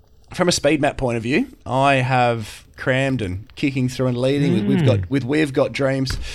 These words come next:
Speaker 1: Obviously, the, um, the Lane and Newcamp will be hoping that, um, Cramden misses it again, which he has done once or twice.
Speaker 2: Yeah, he did that
Speaker 1: Uh, and
Speaker 2: last
Speaker 1: he's
Speaker 2: start for
Speaker 1: also,
Speaker 2: Jade, didn't he?
Speaker 1: yep,
Speaker 2: Yeah.
Speaker 1: and he's also
Speaker 2: Yep.
Speaker 1: pinged the lids a couple of times as well. So they'll be hoping their best chance lies, um,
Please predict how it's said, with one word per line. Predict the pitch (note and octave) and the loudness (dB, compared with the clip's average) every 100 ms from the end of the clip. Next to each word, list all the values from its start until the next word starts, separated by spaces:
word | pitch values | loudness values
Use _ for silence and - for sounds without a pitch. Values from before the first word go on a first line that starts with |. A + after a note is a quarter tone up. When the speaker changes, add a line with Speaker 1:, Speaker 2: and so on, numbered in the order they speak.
| - - | -12 -4
Speaker 1:
Obviously, | D3+ C3 C3 A#2 | 0 0 -2 -2
the, | A2+ A2 A2 G#2 - | 0 0 -2 -6 -10
um, | G#2+ A2 A2+ | -6 -4 -4
the | A2+ | -4
Lane | A#2+ B2 A#2+ | -2 -2 -2
and | A2 | -2
Newcamp | B2 A#2+ B2+ A#2 - - | -4 -4 -6 -6 -8 -8
will | A#2+ | -8
be | A#2 | -6
hoping | A2 B2+ C3 B2+ A2+ - | -2 0 2 0 -4 -6
that, | G#2 A#2 A2+ - - - | -4 -2 -4 -6 -8 -6
um, | G#2+ A2 A2 A2 A2+ - - - - - | -2 -2 -2 -2 -6 -8 -16 -20 -20 -4
Cramden | - C#3+ C#3+ C3 | 2 4 4 2
misses | C3 D#3 D3 | 2 2 2
it | E3 | 2
again, | D3+ F#3+ A#3+ | 4 2 2
which | E3 | -2
he | E3+ | -2
has | A#3 C4 | 0 0
done | G3+ F3+ E3 | 4 4 4
once | D#3+ E3+ - | 2 0 0
or | D3+ | -4
twice. | - D3+ D3 F2+ - | -2 2 4 2 0
Speaker 2:
Yeah, | D3 F3 | 0 0
he | |
did | F3+ D#3 | 2 2
that | |
Speaker 1:
Uh, | C#3 | 4
and | B2+ | 4
Speaker 2:
last | C3 C#3 | 4 4
Speaker 1:
he's | |
Speaker 2:
start | C3+ | 4
for | D3+ | 4
Speaker 1:
also, | - A#2 | 2 2
Speaker 2:
Jade, | C3 C3+ | 2 2
didn't | B2 C3+ | 0 2
he? | C3 | 4
Speaker 1:
yep, | D3+ | 4
Speaker 2:
Yeah. | B2 B2+ | 4 2
Speaker 1:
and | B2+ | 2
he's | C3+ | 2
also | D3+ D3+ C3 | 2 4 4
Speaker 2:
Yep. | B2 A2+ - | 2 0 0
Speaker 1:
pinged | - F3 E3+ | 0 2 0
the | A#2+ | -2
lids | A2 G2+ | -2 -4
a | - | -6
couple | A#2+ G#2 | -4 -4
of | G#2 | -4
times | G#2+ G#2 | -2 -4
as | G2+ | -4
well. | G#2+ G#2+ | -4 -4
So | B2 | 0
they'll | D#3+ | 0
be | B2 | 0
hoping | B2+ A#2 A#2 A2 - - - | 0 -2 -4 -8 -10 -16 -2
their | D3+ E3 | 2 4
best | C#3+ B2+ | 2 0
chance | C#3+ B2 - | -2 -4 -2
lies, | A#2+ A#2+ A#2+ - | 0 2 2 -2
um, | A2 G#2+ G#2+ G#2 G#2 G#2 | -4 -2 -2 -4 -6 -10